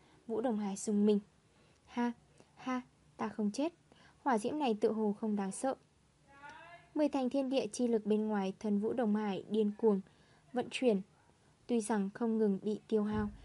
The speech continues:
nhưng là tốc độ bổ sung cũng rất nhanh, không ngờ có thể kháng trụ được tử diễm.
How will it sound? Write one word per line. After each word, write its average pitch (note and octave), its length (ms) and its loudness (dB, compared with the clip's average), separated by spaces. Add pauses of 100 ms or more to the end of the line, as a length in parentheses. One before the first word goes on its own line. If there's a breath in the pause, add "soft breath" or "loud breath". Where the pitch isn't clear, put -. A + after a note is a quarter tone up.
(260 loud breath)
nhưng D#4 140 -2
là B3 100 2
tốc C#4 240 -2
độ C4 180 0
bổ G3+ 200 0
sung A3 340 -2 (140)
cũng G#3+ 180 -4
rất D4 180 -6
nhanh, C4 180 -4 (560 loud breath)
không A#3+ 220 0
ngờ A3 220 4
có G#3+ 120 -4
thể A3+ 100 0
kháng G3 260 -4
trụ - 200 -6
được G3+ 220 -2
tử G3+ 120 0
diễm. A#3 280 -6